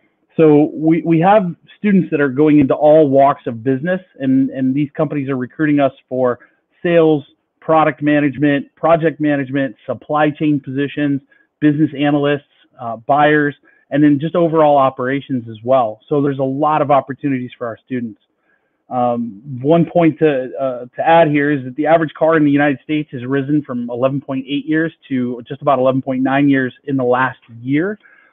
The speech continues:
Uh, and we think that's a good thing, both on the automotive side and the automotive aftermarket side. So we're pretty optimistic that the new car sales will, will remain brisk,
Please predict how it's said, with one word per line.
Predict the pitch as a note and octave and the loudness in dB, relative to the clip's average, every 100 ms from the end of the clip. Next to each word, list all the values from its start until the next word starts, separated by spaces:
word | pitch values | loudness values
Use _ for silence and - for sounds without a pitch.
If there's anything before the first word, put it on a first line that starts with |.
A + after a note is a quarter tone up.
| _ | _
Uh, | C#3+ D3 C#3+ | -2 0 2
and | D#3+ | 2
we | A3 | 2
think | A3 F#3+ | 0 0
that's | G#3 F#3+ | -2 -2
a | |
good | D#3 F3+ - | -2 -2 -2
thing, | C3 A2+ | -6 -6
both | A2 C3+ D3+ | -4 -4 -2
on | C#3+ | 0
the | C3+ | 0
automotive | C#3 C#3+ C#3 - | 2 0 -2 -2
side | C3+ C3+ | 0 0
and | C3+ | 0
the | C3+ | 0
automotive | B2+ C3 A#2+ | -2 -2 -4
aftermarket | B2+ C3+ C#3 B2 A2+ _ | -4 -6 -8 -10 -12 _
side. | G#2+ G#2 _ _ _ | -16 -16 _ _ _
So | E3 D#3+ D#3 C#3 | 2 4 4 0
we're | C#3 E3 | -2 -2
pretty | D#3 G3 G3 | 0 2 2
optimistic | F3+ C#3+ D3+ D#3 F#3+ F3 | 2 0 0 0 -4 -6
that | C#3 - | -8 0
the | C3 B2+ B2 | 0 2 0
new | C#3 D3+ D#3+ | 2 2 2
car | D3+ D3 - | 0 -2 0
sales | D#3+ D#3 C3 | 0 0 -2
will, | C3 C#3+ C3 C3 | -6 -4 -6 -8
will | C3 C3 | -6 -4
remain | C3+ C3+ A2 | -2 -2 -4
brisk, | B2+ D3 E3+ | -2 -2 -2